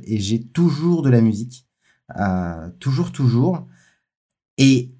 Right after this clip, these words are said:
pour le coup, ça dépend. Par exemple, alors je vais donner tout de suite un exemple. Euh, il y a Sonata Arctica, qui est un groupe de,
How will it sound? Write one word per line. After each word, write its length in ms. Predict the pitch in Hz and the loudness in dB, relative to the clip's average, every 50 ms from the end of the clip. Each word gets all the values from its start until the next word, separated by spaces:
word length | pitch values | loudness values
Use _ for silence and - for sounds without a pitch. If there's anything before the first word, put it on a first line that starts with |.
| - - - | -20 -12 -2
pour 200 | - 175 175 196 | 2 4 6 6
le 100 | 190 180 | 6 4
coup, 500 | 180 - - 175 185 214 226 214 - - - | 2 0 -2 -2 -2 -2 -2 -6 -6 -6 -4
ça 260 | 123 - - 139 131 | -2 0 2 4 6
dépend. 520 | 127 131 131 127 139 156 170 185 185 185 | 6 4 4 2 0 0 0 0 0 0
Par 260 | - - - 135 127 | -2 0 2 4 6
exemple, 340 | 131 127 120 120 127 131 127 | 6 6 6 4 4 2 2
alors 120 | 110 101 98 | 2 0 0
je 60 | 104 | 2
vais 60 | 110 | 2
donner 220 | 113 117 120 123 | 4 4 6 4
tout 100 | 123 135 | 4 2
de 60 | 127 - | 0 0
suite 200 | - 180 170 147 | 0 0 4 4
un 100 | 123 120 | 4 4
exemple. 580 | 110 110 110 113 143 170 175 143 117 - - - | 4 2 0 0 -2 -2 -2 -2 -4 -4 -4 -6
Euh, 280 | 101 101 98 98 95 95 | -6 -4 -4 -4 -4 -2
il 80 | 92 104 | -2 -2
y 60 | 107 | -2
a 20 | |
Sonata 400 | 104 - 160 156 151 135 151 147 | 0 0 2 0 2 2 0 0
Arctica, 460 | 127 127 - - - - - 120 123 | 0 -2 -4 -8 -8 -2 0 2 2
qui 140 | 127 127 - | 2 0 -2
est 20 | 95 | -2
un 100 | 95 92 | -2 -2
groupe 300 | 95 101 113 120 113 107 | 0 0 0 0 0 0
de, 340 | 104 98 92 90 90 90 | -2 -2 -2 -2 -4 -6